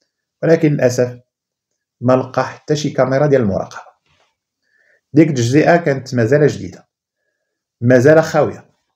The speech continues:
والأغلبية ديال الفيلات مازال يلاه كيتبناو، الديور مازال مباعدين على بعضياتهم. ولكن اللي تر الانتباه ديالو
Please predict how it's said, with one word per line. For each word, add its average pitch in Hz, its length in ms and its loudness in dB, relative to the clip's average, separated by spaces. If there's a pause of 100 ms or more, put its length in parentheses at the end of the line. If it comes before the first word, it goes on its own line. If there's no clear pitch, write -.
(640)
والأغلبية 156 340 4 (140)
ديال 151 40 2
الفيلات 151 680 0
مازال 101 280 -2
يلاه 139 340 0
كيتبناو، 123 480 -6 (1080)
الديور 160 460 2
مازال 110 420 -4
مباعدين 147 420 -2
على 156 140 -4
بعضياتهم. 147 560 0 (1200)
ولكن 180 340 2
اللي 123 180 -2
تر 165 200 -2
الانتباه 131 380 -4
ديالو 175 540 -2